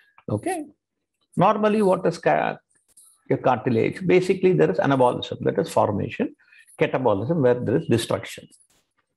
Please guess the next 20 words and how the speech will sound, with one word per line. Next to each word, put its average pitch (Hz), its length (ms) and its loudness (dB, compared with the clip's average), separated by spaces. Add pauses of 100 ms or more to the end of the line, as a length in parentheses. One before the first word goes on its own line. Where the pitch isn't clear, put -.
(180)
Here, 202 280 2
what 165 220 2
happens 165 380 2
is, - 280 -2 (840)
once 254 380 0
this 147 180 -2
destruction 135 640 0
starts, - 680 -4 (300)
it 120 220 2
becomes 226 360 0
self-perpetuating. - 1200 0 (1040)
You 147 160 6
are 147 140 4 (160)
going 185 240 0
to 170 60 2
get 143 280 0
a 131 140 2
lot 123 400 2
of 143 100 0
what 131 200 0